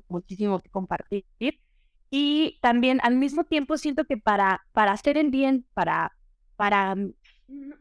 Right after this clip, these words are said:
la palabra ayudar no sé, pero, pues sí, ayudar al otro o hacer que el otro tenga un momento de felicidad o no necesitas ser, o sea, el, el maestro iluminado de nada, o sea,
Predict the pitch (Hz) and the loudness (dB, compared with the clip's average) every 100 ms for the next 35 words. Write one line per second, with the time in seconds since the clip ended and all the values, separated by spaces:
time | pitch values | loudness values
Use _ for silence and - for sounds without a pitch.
0 | _ 247 247 269 277 294 359 277 254 262 | _ 2 2 2 2 2 2 4 2 2
1 | 262 262 - 247 247 233 202 - _ _ | 0 -4 -4 -2 -2 -2 -4 -6 _ _
2 | _ _ _ _ _ 214 - 330 254 233 | _ _ _ _ _ -14 -6 0 2 2
3 | 247 277 269 240 240 240 240 - - 226 | 2 4 4 4 2 0 -8 -16 -4 0
4 | 214 208 202 196 185 180 180 - _ - | 0 0 -2 -2 0 -2 -4 -8 _ -10
5 | 208 240 240 254 247 262 247 247 240 214 | -4 -4 0 0 0 0 0 2 2 2
6 | 214 233 220 - 202 190 196 185 190 196 | 2 0 -2 -2 -4 -2 -2 2 4 2
7 | 190 185 185 175 175 _ _ _ _ _ | 0 -2 -2 -2 -6 _ _ _ _ _
8 | _ _ _ - 269 320 359 349 285 269 | _ _ _ -2 2 4 2 0 -4 -2
9 | 285 277 285 262 262 262 _ _ _ _ | -2 -2 0 0 0 -4 _ _ _ _
10 | _ _ - 214 214 208 214 214 233 233 | _ _ -4 0 2 2 0 -2 0 2
11 | 233 233 254 - 294 269 233 220 220 220 | 2 2 0 0 0 2 2 2 0 -2
12 | 220 233 240 226 202 220 247 277 226 208 | -4 -2 0 0 2 2 2 2 2 0
13 | - 202 196 190 | 0 2 4 2